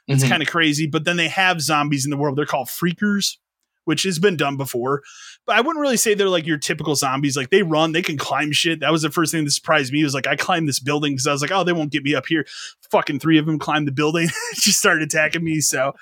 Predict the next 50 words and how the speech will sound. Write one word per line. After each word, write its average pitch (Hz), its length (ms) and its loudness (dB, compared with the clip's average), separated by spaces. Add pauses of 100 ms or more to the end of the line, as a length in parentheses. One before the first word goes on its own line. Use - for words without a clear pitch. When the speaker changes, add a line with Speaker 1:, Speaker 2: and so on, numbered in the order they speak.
(520)
Speaker 1:
um, 135 460 2 (880)
the 196 160 4
only 254 260 4
other 269 120 4
thing 262 140 -2
I'll 214 60 2
say 202 120 2
is 165 80 2
when 196 140 2
I 190 80 4
first 233 280 0
started 269 200 2
playing 262 180 2
the 220 40 0
game, 202 260 0
obviously 202 420 2
you 180 100 2
playing 185 240 0
as 135 100 0
a 143 40 -4
biker, 139 400 0
so 151 120 0
a - 40 -2
big 135 180 -2
part 139 180 0
of 139 40 -2
the 135 80 -2
game 135 240 0
is 117 100 -2
you're 131 100 -6
gonna 175 140 -2
drive 170 260 0
a 170 40 -4
motorcycle. 123 640 -2 (420)
When 127 120 0
Speaker 2:
Right. 185 200 2
Speaker 1:
I - 100 -18
first 269 200 -2
started 214 340 4
it, 240 200 0 (100)
like, 151 240 2 (200)
the 160 100 0
motorcycle 214 520 2
driving, 160 380 0
it 135 160 -2
seemed 214 340 2
too 196 200 0
slow 123 600 -2
to 196 120 -4
me. 214 300 0